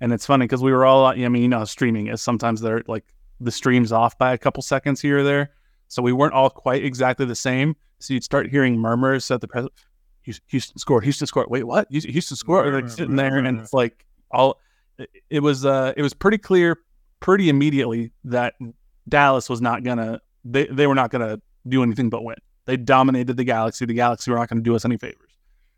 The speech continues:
They scored, like, in two minutes. It's like, okay, comes, comes down to Houston. It comes down to Austin. We're relying on Austin F C for something. And then Sporting Kansas City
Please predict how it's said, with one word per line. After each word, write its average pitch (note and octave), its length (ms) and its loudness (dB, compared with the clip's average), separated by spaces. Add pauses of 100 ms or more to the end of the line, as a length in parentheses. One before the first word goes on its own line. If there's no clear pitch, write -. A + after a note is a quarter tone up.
(160)
They C3+ 140 4
scored, C3+ 360 2
like, A#2+ 160 0
in A2 240 -2
two D3 240 2
minutes. A2+ 460 -6 (500)
It's - 100 -20
like, A2+ 100 -8
okay, F3 420 2 (460)
comes, B2+ 340 -2 (140)
comes B2+ 180 0
down B2+ 160 2
to A#2+ 60 -2
Houston. D3+ 440 0
It C3 120 -4
comes C#3 180 2
down C#3 160 2
to A#2+ 80 0
Austin. B2 480 -2 (240)
We're B2+ 120 0
relying B2+ 360 2
on B2 120 -2
Austin C3+ 400 0
F B2 120 0
C C3 180 -2
for - 140 -10
something. - 400 -10 (880)
And B2 180 0
then B2+ 440 -2 (520)
Sporting B2 420 0
Kansas D#3 320 0
City C#3 440 2